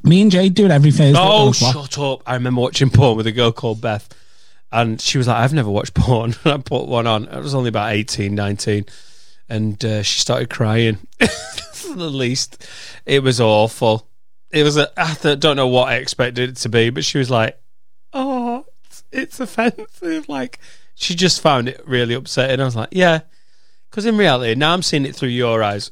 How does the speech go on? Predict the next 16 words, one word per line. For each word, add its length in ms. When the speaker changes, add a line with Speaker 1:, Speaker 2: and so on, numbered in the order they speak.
Speaker 2:
It 140
probably 500
is. 340
It 160
probably 420
<laughs> 80
is 280
to 120
a 40
normal 500
person. 600
You're 140
like, 140
"What 200
the 140
fuck?" 400